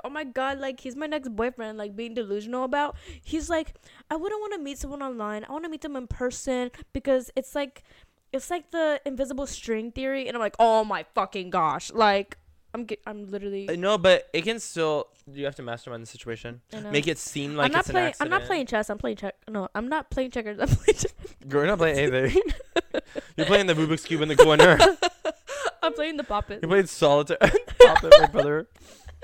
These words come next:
Speaker 1: Um, oh, another thing that happened was on Halloween.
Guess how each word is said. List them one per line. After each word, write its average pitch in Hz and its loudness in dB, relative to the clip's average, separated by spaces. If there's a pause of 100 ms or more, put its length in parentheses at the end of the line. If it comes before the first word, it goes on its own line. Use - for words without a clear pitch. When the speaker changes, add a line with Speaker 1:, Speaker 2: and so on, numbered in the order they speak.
(440)
Speaker 1:
Um, 247 0 (100)
oh, 349 2
another 294 -2
thing 311 -6
that 285 -2
happened 240 0 (400)
was 247 2 (100)
on 269 0
Halloween. 247 -2